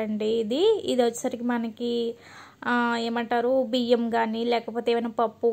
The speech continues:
గట్ట ఏమైనా రుబ్బుకోవడానికి ఈజీగా ఉంటుంది, లేకపోతే గారెలు పిండి, ఆ,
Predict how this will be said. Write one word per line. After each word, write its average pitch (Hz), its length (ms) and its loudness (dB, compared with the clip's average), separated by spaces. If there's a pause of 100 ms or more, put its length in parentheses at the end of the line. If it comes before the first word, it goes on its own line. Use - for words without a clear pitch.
గట్ట 220 240 -2
ఏమైనా 233 260 0
రుబ్బుకోవడానికి 226 920 0 (220)
ఈజీగా 233 340 0 (100)
ఉంటుంది, 220 440 -2 (180)
లేకపోతే 220 320 0 (100)
గారెలు 226 400 2
పిండి, 220 380 0 (260)
ఆ, - 20 -2